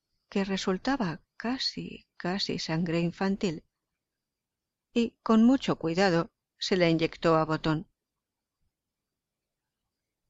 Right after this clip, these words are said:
En efecto, el resultado fue feliz. El niño había mejorado al día siguiente, y a los dos días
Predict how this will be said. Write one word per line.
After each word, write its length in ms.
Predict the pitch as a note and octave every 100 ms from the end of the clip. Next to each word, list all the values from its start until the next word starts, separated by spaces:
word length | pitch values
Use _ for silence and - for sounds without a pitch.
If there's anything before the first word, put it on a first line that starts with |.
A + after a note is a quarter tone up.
| _ _ _ _ -
En 160 | F#3+
efecto, 580 | E3 - E3 - - F3 _ _ _ _ _ _ _ -
el 160 | F#3
resultado 840 | F3 F3 F3+ E3+ - C4 C4+ B3+ - _ _
fue 280 | - F3 D#3
feliz. 480 | - D3+ - - _ _ _ _ _ _ _ _ _ _ _ _ _ _ _ _ _ _ _ _
El 240 | A3 G#3+ A#3
niño 420 | A#3+ A#3 A3+ - -
había 380 | G3 B3 C4+ A#3
mejorado 580 | E3+ - E3 F3 F3
al 140 | D#3+ D#3
día 220 | D#3+ D#3+
siguiente, 600 | - E3 D3+ D3 E3 F3 _ _ _ _ _ _ _ _ _ _ -
y 160 | E3+
a 80 | D3
los 240 | D3+ D3+ -
dos 200 | E3 -
días 380 | F3+ F3 -